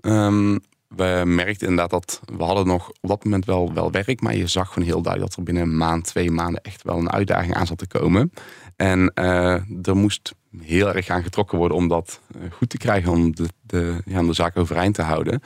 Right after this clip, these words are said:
Dus toen ben ik heel erg gaan nadenken. Ehm, enerzijds, ehm, ehm, kost iemand uitkopen veel geld. Eh, we waren toen al wel een paar jaar bezig, maar we waren niet dusdanig succesvol dat je een enorme bankrekening had.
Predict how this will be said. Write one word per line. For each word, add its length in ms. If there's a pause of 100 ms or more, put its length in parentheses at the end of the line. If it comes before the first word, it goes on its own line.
(460)
Dus 120
toen 80
ben 100
ik 60
heel 100
erg 80
gaan 120
nadenken. 680
Ehm, 500 (400)
enerzijds, 600
ehm, 580
ehm, 220 (100)
kost 260
iemand 260
uitkopen 480
veel 160
geld. 260 (300)
Eh, 160
we 80
waren 320
toen 360 (300)
al 100
wel 100
een 140
paar 220
jaar 220
bezig, 420
maar 160
we 60
waren 220
niet 240
dusdanig 520
succesvol 420
dat 200
je 120
een 340
enorme 380
bankrekening 600
had. 240